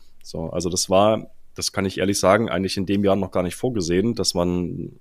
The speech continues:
ähm, sich so weit aufgestellt hat, dass man um den Aufstieg mitspielen, mitspielen möchte. Aber die Jungs haben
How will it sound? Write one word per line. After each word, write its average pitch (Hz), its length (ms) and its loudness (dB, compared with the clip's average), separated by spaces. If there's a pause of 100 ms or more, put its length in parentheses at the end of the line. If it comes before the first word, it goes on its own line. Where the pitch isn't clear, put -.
(120)
ähm, 85 580 -4
sich 95 180 -4
so 98 80 -4
weit 95 140 2
aufgestellt - 500 -2
hat, 95 120 -4
dass 90 120 -4
man 87 280 -2
um 92 100 -8
den 92 140 0
Aufstieg - 280 -4
mitspielen, 80 400 -6
mitspielen 85 540 -4
möchte. 85 340 -4 (760)
Aber 110 180 6
die 113 320 6 (140)
Jungs 120 340 2
haben 117 320 4